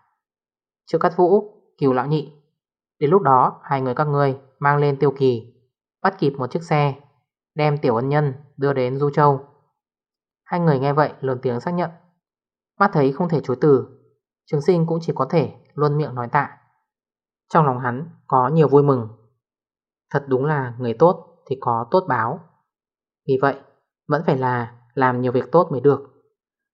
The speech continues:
Lo lắng yêu vật sẽ đuổi theo, đoàn xe liền đi vô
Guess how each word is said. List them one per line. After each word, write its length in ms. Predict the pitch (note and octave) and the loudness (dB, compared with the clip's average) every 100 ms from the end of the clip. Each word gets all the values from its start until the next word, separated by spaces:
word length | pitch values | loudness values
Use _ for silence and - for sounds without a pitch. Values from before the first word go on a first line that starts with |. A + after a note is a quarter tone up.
| _ _ _ _ _ _ _ _ _ | _ _ _ _ _ _ _ _ _
Lo 120 | F3 E3 | 2 4
lắng 200 | C#3 D3 | 4 2
yêu 160 | E3+ | 0
vật 180 | D#3+ C#3 - | 2 0 -2
sẽ 300 | - C3+ D3 | -8 -6 -2
đuổi 160 | E3 B2 | 0 0
theo, 300 | C#3 C#3+ C3+ - _ _ | 2 2 2 -4 _ _
đoàn 160 | D3+ C#3 | 0 2
xe 280 | F3+ E3+ D#3 | 4 4 4
liền 200 | D3+ B2+ | 2 2
đi 260 | D3+ D3 | 2 2
vô 120 | D#3 | 4